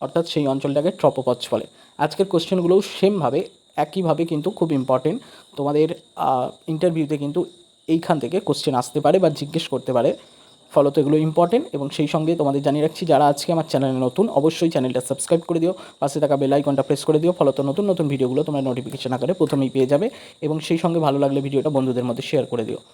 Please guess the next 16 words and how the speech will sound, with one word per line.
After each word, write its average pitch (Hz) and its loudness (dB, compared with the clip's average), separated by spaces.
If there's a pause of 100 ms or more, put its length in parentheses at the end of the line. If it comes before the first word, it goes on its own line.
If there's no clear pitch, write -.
(180)
পরবর্তী 190 0
প্রশ্ন 147 -4
দেখো, 123 2 (680)
বায়ুমণ্ডলের 185 2
সর্বপ্রধান 165 2
উপাদান 143 2
কি? 220 -4 (240)
নাইট্রোজেন। 127 -4 (400)
বায়ুমণ্ডলের 165 0
কোন 170 -2
স্তরে 175 2
ধূলিকণার 147 0
পরিমাণ 143 0
সবথেকে - -4
বেশি 160 -4
থাকে? 175 -2